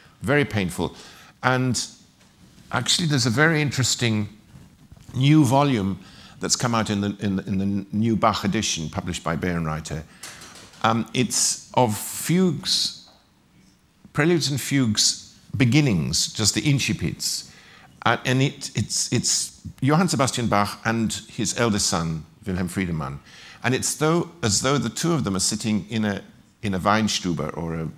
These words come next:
bodega with a, a gla-, nice glass of Rioja, or probably bi-, uh, beer in their case, um, in Dresden. And two colleagues, father and son, but two professionals.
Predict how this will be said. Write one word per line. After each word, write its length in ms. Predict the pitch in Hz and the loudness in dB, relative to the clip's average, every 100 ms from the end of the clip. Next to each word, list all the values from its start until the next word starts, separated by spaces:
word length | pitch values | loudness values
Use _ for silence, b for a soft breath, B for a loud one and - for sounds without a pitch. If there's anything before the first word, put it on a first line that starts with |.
| - - - | -18 -16 -6
bodega 640 | 87 101 104 80 65 - B B B B B - | -6 0 0 0 -6 -10 B B B B B -2
with 260 | 107 98 | 2 4
a, 40 | 98 92 90 | 2 0 -4
a 40 | |
gla-, 240 | 82 95 - | -2 -4 -2
nice 260 | 98 101 | -2 -2
glass 300 | - 92 85 | -2 -4 -2
of 180 | 82 80 | -4 -2
Rioja, 340 | 85 95 95 90 | 0 0 0 -2
or 120 | 85 | -2
probably 280 | - 90 78 | -2 0 0
bi-, 220 | 82 98 | -2 -2
uh, 100 | 90 | -2
beer 400 | - 73 95 73 | -4 0 0 0
in 160 | 64 71 | -4 -6
their 140 | 69 | -6
case, 440 | 64 60 69 - - B B B B B - | -6 -8 -8 -10 -14 B B B B B 0
um, 260 | 101 101 - - | 2 2 -4 0
in 240 | 135 120 | 2 2
Dresden. 680 | 110 117 104 - 69 71 87 - - | 2 4 2 0 -6 -6 -8 -10 -6
And 580 | 117 120 120 120 113 - - - _ _ _ - - _ _ _ _ _ _ _ - - - _ - 147 - | -2 0 0 -2 -4 -8 -12 -16 _ _ _ -20 -20 _ _ _ _ _ _ _ -20 -20 -20 _ -10 -10 -6
two 220 | - 254 | -2 0
colleagues, 840 | 254 262 233 101 123 - - - - | 4 4 6 4 0 0 -2 -4 -6
father 300 | - 156 165 | 4 4 6
and 140 | 147 | 4
son, 320 | - 101 95 147 | 4 4 2 2
but 240 | 151 - | -2 -2
two 160 | - 196 | -2 0
professionals. 880 | 202 190 160 - 73 65 - - | 2 2 2 0 -4 -6 -10 -14